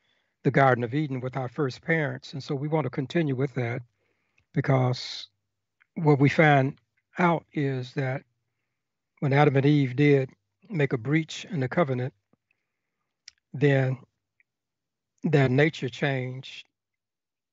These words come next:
and it came all the way down to Abraham as well as Isaac, Isaac. So we want to continue that, that narrative,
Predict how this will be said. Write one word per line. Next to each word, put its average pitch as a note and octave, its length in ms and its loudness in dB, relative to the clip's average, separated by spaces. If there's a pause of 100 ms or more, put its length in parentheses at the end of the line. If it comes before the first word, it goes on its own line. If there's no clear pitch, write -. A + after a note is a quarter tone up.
(260)
and D3+ 160 -6
it A#2+ 80 -4
came C#3 240 2
all C#3+ 160 4
the C#3 60 2
way C#3+ 100 0
down C3 540 -6 (480)
to C3 500 -4
Abraham C3+ 760 0 (300)
as C3 140 -2
well C3 180 4
as A#2+ 160 -2
Isaac, B2+ 380 -2 (100)
Isaac. C#3+ 400 0 (640)
So - 160 -6
we C#3+ 140 -2
want F3 180 2
to C#3+ 60 0
continue D#3 500 2
that, C3+ 240 0 (220)
that C3+ 200 0
narrative, C3 720 0